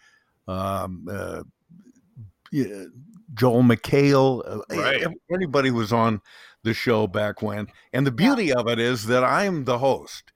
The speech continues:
Speaker 1: So nobody interviews me.
Speaker 2: <laughs>
Speaker 1: So I don't have to lay anything bare. It just,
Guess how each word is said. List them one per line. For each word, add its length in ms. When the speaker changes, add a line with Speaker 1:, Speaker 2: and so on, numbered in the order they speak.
Speaker 1:
So 440
nobody 400
interviews 560
me. 400
Speaker 2:
<laughs> 40
Speaker 1:
So 320
I 80
don't 200
have 160
to 80
lay 340
anything 440
bare. 440
It 200
just, 200